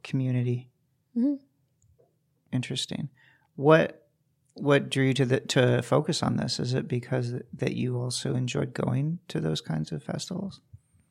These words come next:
Speaker 2: Yeah, as a young person, they were quite transformational for me, I would say.
Speaker 1: Hmm.
Speaker 2: And I didn't see a lot of this in the existing leisure literature. Actually, very little. I mean, some things,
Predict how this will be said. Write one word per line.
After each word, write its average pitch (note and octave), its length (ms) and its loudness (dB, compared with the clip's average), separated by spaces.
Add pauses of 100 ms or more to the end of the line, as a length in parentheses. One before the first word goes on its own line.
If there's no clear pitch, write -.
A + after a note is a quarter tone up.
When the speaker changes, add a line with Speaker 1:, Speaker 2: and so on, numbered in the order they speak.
(300)
Speaker 2:
Yeah, B3 260 0
as G#3 200 0
a G#3+ 60 2
young F3+ 220 2
person, F#3 520 -4
they F3 200 -2
were F3 380 -4 (160)
quite F#3+ 180 -8
transformational G#3+ 760 -6
for - 120 -14
me, E3 180 -8
I E3 80 -6
would E3+ 160 -8
say. - 240 -10 (280)
Speaker 1:
Hmm. B2 180 2 (680)
Speaker 2:
And E3+ 220 -6
I E3+ 80 -6
didn't E3+ 240 -4
see E3 220 -6
a D3+ 80 -8
lot - 180 -8
of G3+ 100 -12
this - 300 -10
in F2 220 -12
the - 240 -12 (1040)
existing F3 600 -8
leisure D#3+ 560 -8 (400)
literature. - 640 -4 (1400)
Actually, - 440 -8
very F3 300 -2
little. E3+ 420 -4 (320)
I - 40 -4
mean, F3+ 220 0
some F#3 160 -2
things, E3 500 -4